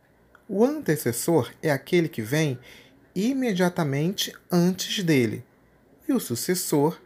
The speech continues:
é aquele que vem imediatamente após esse número. Por exemplo, qual seria o antecessor do dois? O um.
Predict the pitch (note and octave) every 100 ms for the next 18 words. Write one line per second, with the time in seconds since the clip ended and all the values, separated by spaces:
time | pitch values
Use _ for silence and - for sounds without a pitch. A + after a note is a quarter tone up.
0 | _ - - - D3 D#3 G3 E3 C3 C#3
1 | F3 _ _ _ - B2 B2+ C3 B2 D3
2 | G#3+ E3 D3+ F3+ - - - - D#3 C#3+
3 | D#3 F3 A#3+ G3 A#2+ A2+ - _ _ _
4 | _ _ _ _ _ _ _ _ _ _
5 | _ F3 F3+ D3 A#2+ - - _ _ _
6 | _ _ - A#3 C#4 C4 A3+ D#3 A#2+ B2+
7 | C#3+ - _ _ - E3 F3 G#3+ C#4 -
8 | G#3+ G#3+ - F3+ F3 - F3+ G#3+ A3 -
9 | F3+ A3+ G3+ D3+ B2 A2+ - - - _
10 | - C#4 F3+ E3+